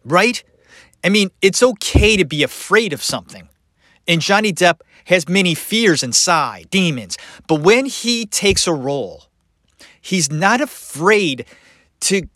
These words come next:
go somewhere different. And that's what I respect about him, because there are actors, pretty big ones, that restrict themselves.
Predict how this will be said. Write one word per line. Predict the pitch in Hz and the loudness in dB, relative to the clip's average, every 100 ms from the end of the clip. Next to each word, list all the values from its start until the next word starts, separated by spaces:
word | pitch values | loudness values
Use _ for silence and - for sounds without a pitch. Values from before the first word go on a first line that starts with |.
| _ _ | _ _
go | - 240 | 2 2
somewhere | 254 - 240 208 190 196 160 _ | 2 0 -2 0 2 2 0 _
different. | - 170 - 104 - - _ _ _ _ _ _ _ _ _ _ _ | 0 0 -4 -18 -20 -20 _ _ _ _ _ _ _ _ _ _ _
And | 180 | 0
that's | 269 277 | 2 2
what | 285 | 0
I | 254 | 2
respect | 208 - - - 175 180 | 0 -2 -2 0 0 0
about | 160 135 123 113 | -4 -4 -4 -6
him, | 117 | -10
because | 127 - 208 - - - _ - | -12 -2 0 0 -6 -20 _ -2
there | 160 233 | 2 2
are | 214 190 | 2 0
actors, | 147 143 147 - 92 - - - _ _ - | 0 -2 -2 -8 -12 -10 -10 -14 _ _ -10
pretty | - 233 277 | 0 2 2
big | 208 240 208 | 2 0 0
ones, | 151 101 87 - - - - - - | -6 -14 -10 -6 -6 -10 -20 -10 -2
that | 208 | -2
restrict | 208 190 - - 202 - | 0 0 -2 -4 -6 -4
themselves. | 156 120 - 107 76 - - | -4 -2 -4 -6 -14 -12 -12